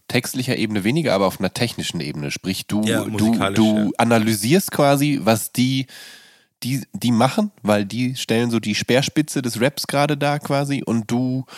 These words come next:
Speaker 1: schaust, was die eigentlich ausmacht und ob du das für dich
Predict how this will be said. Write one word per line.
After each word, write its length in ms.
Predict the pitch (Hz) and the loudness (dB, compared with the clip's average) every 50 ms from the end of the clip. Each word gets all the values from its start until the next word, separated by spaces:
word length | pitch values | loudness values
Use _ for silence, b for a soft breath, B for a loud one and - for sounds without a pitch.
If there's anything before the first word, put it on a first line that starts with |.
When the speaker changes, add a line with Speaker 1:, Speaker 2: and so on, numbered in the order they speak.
| B B B B B B B | B B B B B B B
Speaker 1:
schaust, 560 | - - - 104 110 113 113 113 - - - - | -4 0 4 4 4 4 2 0 -2 -6 -10 -10
was 340 | - 95 90 113 123 131 - | -6 0 2 2 2 2 0
die 200 | - 135 123 87 | 0 2 2 4
eigentlich 300 | 101 107 104 113 - - | 4 2 2 0 0 2
ausmacht 380 | - 110 123 - - 117 - - | 2 2 2 0 -2 -4 -2 -2
und 100 | 110 - - | -2 0 -2
ob 180 | 113 - - | -2 -2 -4
du 140 | - 120 127 | -4 -2 0
das 460 | 127 120 117 113 - - - - - _ _ _ _ - | 2 0 0 0 -2 -6 -10 -10 -14 _ _ _ _ -16
für 260 | - - - - 117 | -14 -8 -4 -4 -4
dich 600 | 101 98 101 - 131 160 156 - - - - | -4 -6 0 2 2 2 2 0 -6 -8 -10